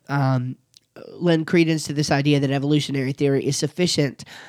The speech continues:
to accomplish abiogenesis, or to accomplish biogenesis, I guess we should say, to accomplish life coming from non-life. According to Austrian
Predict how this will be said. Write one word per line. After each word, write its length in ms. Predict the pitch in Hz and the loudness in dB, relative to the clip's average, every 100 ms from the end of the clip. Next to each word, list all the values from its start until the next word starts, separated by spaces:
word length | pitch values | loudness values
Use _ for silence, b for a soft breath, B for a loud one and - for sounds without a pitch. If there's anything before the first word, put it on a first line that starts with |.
| B - | B -6
to 220 | - 147 | 2 4
accomplish 560 | 139 - 185 180 151 - | 4 4 2 4 0 0
abiogenesis, 1160 | 151 151 143 131 135 139 131 120 - - - - _ b b b b | 0 0 2 0 0 -2 -2 -6 -8 -10 -10 -12 _ b b b b
or 160 | 143 151 | -2 -2
to 140 | - | 0
accomplish 680 | 139 160 151 135 123 120 - - | 2 2 2 0 -2 -2 -6 -6
biogenesis, 800 | 135 147 131 120 101 117 - 131 | 0 2 2 0 -4 -6 -8 -8
I 60 | 123 | -8
guess 200 | 120 - | -8 -8
we 120 | - | -8
should 180 | 120 123 | -10 -10
say, 380 | - 98 67 - | -8 -8 -10 -14
to 100 | - | -6
accomplish 420 | 135 151 139 135 - | -2 0 0 -2 -2
life 320 | 143 139 - | 0 -2 -2
coming 260 | 151 127 | -6 -6
from 220 | 123 143 127 | -6 -6 -4
non-life. 580 | 123 117 120 90 - _ _ - _ - B B B B | -6 -6 -8 -8 -12 _ _ -20 _ -20 B B B B
According 380 | 180 240 262 240 | 2 6 6 4
to 80 | 180 | 4
Austrian 760 | 170 240 - 175 165 156 175 | 4 2 0 0 2 2 0